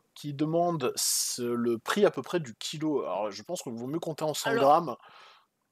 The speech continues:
Speaker 2: ouais.
Speaker 1: <laughs> Un matcha en
Speaker 2: Déjà,
Speaker 1: moyenne,
Speaker 2: déjà en
Speaker 1: cent grammes,
Speaker 2: grammes,
Speaker 1: euh, ouais.
Speaker 2: ouais, déjà en grammes, j'allais vous dire pour cinquante grammes, euh, après ça, ça dépend les marques, hein, mais, mais déjà, euh,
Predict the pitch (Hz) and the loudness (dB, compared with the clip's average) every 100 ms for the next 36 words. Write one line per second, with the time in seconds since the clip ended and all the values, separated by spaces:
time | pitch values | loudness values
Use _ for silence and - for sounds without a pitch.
0 | _ _ 226 226 - - - 131 156 - | _ _ -12 -10 -10 -18 -16 -6 -6 -8
1 | _ _ _ - - - - 117 135 143 | _ _ _ -20 -20 -18 -10 0 2 4
2 | - 180 185 139 139 - 165 180 269 - | 6 6 6 4 2 4 4 2 -2 -2
3 | - 151 175 233 294 233 233 202 202 208 | 0 4 4 4 0 0 -6 -10 -12 -8
4 | 233 196 _ _ _ _ 233 247 208 262 | -8 -10 _ _ _ _ -2 -2 -2 -6
5 | 262 330 311 254 233 285 349 294 240 240 | -2 -2 -2 -6 -2 -2 0 -4 -2 -2
6 | 240 240 247 226 339 - 254 - - 311 | -2 -6 -10 -10 -12 -10 -14 -14 -10 -8
7 | 311 311 - 294 269 247 226 240 269 285 | -8 -8 -10 -10 -12 -10 -10 -6 -4 -4
8 | 277 262 233 226 226 233 226 - 302 226 | -6 -8 -8 -6 -6 -6 -6 -6 -8 -10
9 | 226 214 214 226 226 247 262 269 269 - | -10 -8 -8 -8 -6 -6 -4 -4 -6 -6
10 | 233 226 208 208 214 220 226 202 240 233 | -6 -4 -6 -6 -8 -8 -8 -6 -8 -6
11 | 294 302 285 226 214 214 | -4 -2 -4 -4 -6 -8